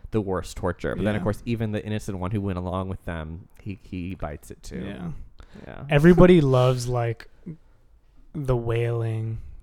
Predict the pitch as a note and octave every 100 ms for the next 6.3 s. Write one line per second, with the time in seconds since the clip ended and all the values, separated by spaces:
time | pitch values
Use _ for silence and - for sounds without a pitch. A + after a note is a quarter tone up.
0 | - - - B2+ A#2 A#2 A#2 A2+ A2 A2
1 | A2 A2+ A2+ - G2 G#2 A2 G2 - F#2
2 | A2 - - - C#3 B2+ C3 B2+ B2+ B2
3 | A#2+ A#2+ A#2 A2+ - - - _ - -
4 | G#2+ E3+ F3+ D3+ A#2 A#2 A2 F2+ F2 F#2+
5 | C3+ - C#3+ D#3+ D#3 - - D3 D3 D#3+
6 | D3+ C#3 -